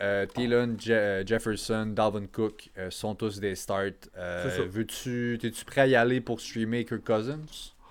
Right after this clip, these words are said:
Speaker 2: Euh, ouais, ouais, ouais, ouais,
Speaker 1: Ouais.
Speaker 2: euh, à fond. Euh, je pense que c'est un bon stream, étant donné que c'est Dallas. Puis je stream Kyle Rudolph aussi.
Speaker 1: Let's go. Les Packers visitent les Colts à Indianapolis, donc un très bon match que celui-là.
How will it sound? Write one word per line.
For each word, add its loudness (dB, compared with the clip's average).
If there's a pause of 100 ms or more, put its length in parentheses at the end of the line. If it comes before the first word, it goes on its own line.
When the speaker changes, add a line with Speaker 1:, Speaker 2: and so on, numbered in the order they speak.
(260)
Speaker 2:
Euh, 6
ouais, 8 (320)
ouais, 0
ouais, 8 (120)
ouais, -
Speaker 1:
Ouais. 8 (100)
Speaker 2:
euh, 6
à 4
fond. 0 (280)
Euh, 0
je -12
pense -2
que -4
c'est -6
un 2
bon 2
stream, 0
étant 0
donné 2
que -6
c'est -2
Dallas. 0
Puis -6
je -2
stream 2
Kyle 0
Rudolph 2
aussi. -12 (1120)
Speaker 1:
Let's -10
go. 2
Les -2
Packers 4
visitent -2
les -2
Colts 4
à 2
Indianapolis, 2
donc -8
un -6
très 2
bon 2
match -6
que -4
celui-là. -4